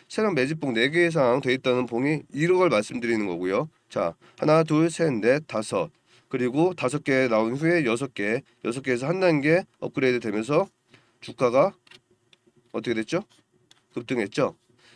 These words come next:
이천이백 원 했던 게 오천삼백 원이 됩니다. 자, 두 배 반이 올랐죠. 이 종목이 앞으로 어떻게 되나 볼게요. 자, 이천이백 원짜리 종목이 오천 원을 갖다가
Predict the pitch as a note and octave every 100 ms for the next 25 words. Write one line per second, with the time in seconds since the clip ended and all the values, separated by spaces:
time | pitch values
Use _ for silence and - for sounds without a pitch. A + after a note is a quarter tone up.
0 | - D#3+ D#3+ G3 D3 D3+ E3+ D#3 E3+ F#3+
1 | D#3+ A#2+ C#3 B2+ C3+ E3 D3+ F#3+ G3+ F#3
2 | E3 B2 G#2+ G2 F#2+ D3 - _ _ _
3 | _ - G2+ G2 C#3+ F3+ D3+ C3 A#2+ G#2
4 | - B2 C3 C#3+ C#3+ C#3+ D#3+ A2+ C#3+ A#2
5 | A#2 D3+ D3 C3 G#2 - G2 G2+ D#3+ _
6 | - - - _ _ _ _ _ _ _
7 | _ _ _ - D2 D2 _ _ C3 C#3+
8 | C#3 C3 C#3+ C#3 C3+ A#2 G#2 A2+ D#3 C#3
9 | A#2+ C#3 B2+ A#2+ A2 - C3 D#3+